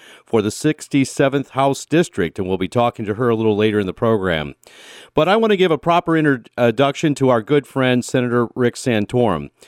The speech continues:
Of course, he was served in the U S Senate for twelve years. He served in the U S House of Representatives for four years. Uh, of course, he was a presidential candidate back in two thousand twelve and came very close from being the nominee that year.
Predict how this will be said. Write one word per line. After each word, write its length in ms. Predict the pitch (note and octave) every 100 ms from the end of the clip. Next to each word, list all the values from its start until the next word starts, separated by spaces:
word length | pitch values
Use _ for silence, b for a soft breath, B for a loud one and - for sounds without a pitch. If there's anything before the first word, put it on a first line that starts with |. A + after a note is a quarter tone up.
| b b b
Of 120 | F#2
course, 300 | D3 D3 -
he 120 | D3
was 240 | B2+ A#2 -
served 320 | D3 C#3+ C3+
in 80 | B2
the 80 |
U 180 | A#2 B2
S 140 | A#2 -
Senate 340 | C#3 C#3+ C#3+
for 120 | A2+
twelve 360 | - C3+ B2+ A2
years. 440 | A#2+ C#3+ E3 -
He 100 | G2+
served 340 | F#2+ C3+ B2 G#2+
in 80 |
the 60 | G#2+
U 140 | A2+ A2+
S 140 | -
House 240 | A#2 A2+
of 60 | G#2+
Representatives 640 | A2+ A2 G#2 A#2 G#2+ -
for 300 | - - G#2+
four 340 | - E3+ G3 G3
years. 460 | E2 D2+ D#2+ - _ B B B B
Uh, 140 | G2
of 80 | G2
course, 300 | - C#3 C3
he 100 | C#3
was 160 | B2+ G#2+
a 40 |
presidential 600 | - A#2 C3 C3+ B2+ A#2
candidate 500 | G#2 D3+ D#3 B2 G#2+
back 240 | A2 A2+ -
in 120 | G2
two 160 | C3+ C3+
thousand 420 | C3+ B2 G2+ F#2+
twelve 540 | - D#3+ C#3 F#2+ G2 b b b b
and 160 | G#2+
came 300 | - C#3+ A#2+
very 400 | G2 D3 G3 A3
close 440 | A3 - F#3+ B2+ -
from 200 | A2+ G#2
being 220 | A#2+ A#2
the 100 | G#2+
nominee 540 | A#2+ B2+ B2 B2+ C#3
that 260 | G#2+ F2 D2+
year. 400 | E2 E2+ E2+